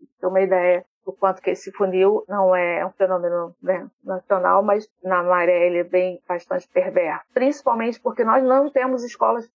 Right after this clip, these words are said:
públicas de segundo segmento, nós só temos cinco escolas de segundo segmento. Bom, mas enfim, voltando pra pesquisa,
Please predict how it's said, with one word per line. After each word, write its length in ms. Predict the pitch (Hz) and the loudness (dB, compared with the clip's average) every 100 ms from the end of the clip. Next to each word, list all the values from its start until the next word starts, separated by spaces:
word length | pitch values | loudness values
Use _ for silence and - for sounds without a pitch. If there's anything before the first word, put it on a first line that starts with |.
| _ - | _ -8
públicas 380 | 226 208 214 208 | -6 -2 -2 -2
de 80 | |
segundo 340 | 202 214 202 214 | -6 -8 -6 -8
segmento, 600 | - 196 202 185 165 - - | -4 -2 0 0 -2 -4 -4
nós 160 | 180 | -2
só 80 | 190 | -2
temos 220 | 190 180 _ _ _ - | -4 -6 _ _ _ -8
cinco 220 | 214 196 | -6 -4
escolas 420 | 190 - 180 175 | -6 0 0 -2
de 60 | - | -10
segundo 240 | - 190 185 | -12 -10 -2
segmento. 400 | 190 190 175 - _ _ _ | -2 0 -4 -8 _ _ _
Bom, 160 | - | -2
mas 220 | 190 202 220 | 0 0 0
enfim, 260 | 254 202 180 | -2 -2 0
voltando 400 | 214 214 254 277 | 0 2 0 0
pra 180 | 220 | 0
pesquisa, 840 | 220 196 190 - 262 214 190 185 | 0 -2 -2 0 2 2 0 -2